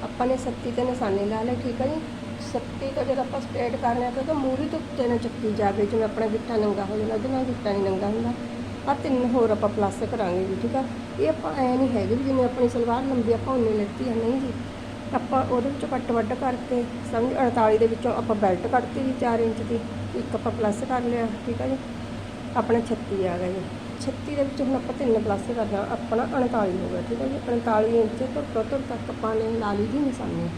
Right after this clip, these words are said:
ਠੀਕ ਆ ਜੀ। ਹੁਣ ਆਪਾਂ ਇਹ ਇੱਥੋਂ ਕੱਟ ਦਾਂਗੇ, ਠੀਕ ਆ ਜੀ। ਫਿਰ ਆਪਾਂ ਜਿਹੜਾ ਝੋਲੀ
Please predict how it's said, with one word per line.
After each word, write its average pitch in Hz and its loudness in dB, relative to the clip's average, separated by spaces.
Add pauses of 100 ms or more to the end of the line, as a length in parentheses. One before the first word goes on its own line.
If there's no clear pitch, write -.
(120)
ਠੀਕ 247 -4
ਆ 269 0
ਜੀ। 262 0 (840)
ਹੁਣ 240 4
ਆਪਾਂ 240 -2 (120)
ਇਹ 220 2
ਇੱਥੋਂ 233 0
ਕੱਟ 247 -4
ਦਾਂਗੇ, 277 0 (320)
ਠੀਕ 247 -4
ਆ 262 0
ਜੀ। 277 -2 (100)
ਫਿਰ 233 2
ਆਪਾਂ 247 0 (1500)
ਜਿਹੜਾ 247 4 (160)
ਝੋਲੀ 311 4